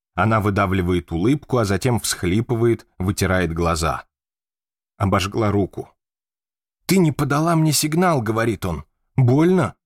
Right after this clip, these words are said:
Она кивает. «Это сделали дикари?» — спрашивает Дигби. «Нет», — говорит она. «Я сама. Чтобы доказать, чего стою». «Ты это сделала?» — говорит он. В лесу кричит сова, и Дигби снова вздрагивает.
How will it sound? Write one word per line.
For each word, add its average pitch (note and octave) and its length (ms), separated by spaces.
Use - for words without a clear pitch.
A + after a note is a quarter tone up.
Она F#2 240
кивает. F2 560
«Это C3 240
сделали C#3+ 500
дикари?» — C3+ 540
спрашивает C3+ 640
Дигби. G2 440
«Нет», — A2+ 460
говорит E2 400
она. D2 260
«Я F#2+ 240
сама. C3+ 480
Чтобы D3+ 300
доказать, C#3 440
чего A2 280
стою». E2+ 500
«Ты D3+ 260
это B2+ 220
сделала?» — B2 680
говорит C3+ 460
он. D#2+ 240
В F2+ 120
лесу G#2 320
кричит G#2+ 380
сова, F#2 380
и A2+ 180
Дигби A#2 380
снова A2 380
вздрагивает. F2+ 840